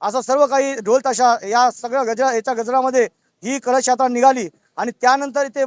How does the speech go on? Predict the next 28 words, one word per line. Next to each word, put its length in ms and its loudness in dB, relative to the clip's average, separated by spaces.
अ, 120 -4
भजन 260 -6
संध्याचा 380 -2
कार्यक्रम 320 -2
सुद्धा 220 -4
ठेवण्यात 320 -4
आला 160 0
आणि 220 -2
या 100 2
भजन 260 -8
का-, 140 0
संध्याच्या 340 -6
कार्यक्रमामध्ये 680 -2
कारसेवकांचा 600 0
सत्कार 340 -2
सुद्धा 240 -2
करण्यात 320 -2
आला 220 2
आणि 380 -2
जे 160 4
काही 260 0
आपले, 460 2
अ, 180 -4
तालुकाचे 540 2
प्रमुख 340 -2
आणि 280 -2
उपनगराचे 560 0
प्रमुख 320 0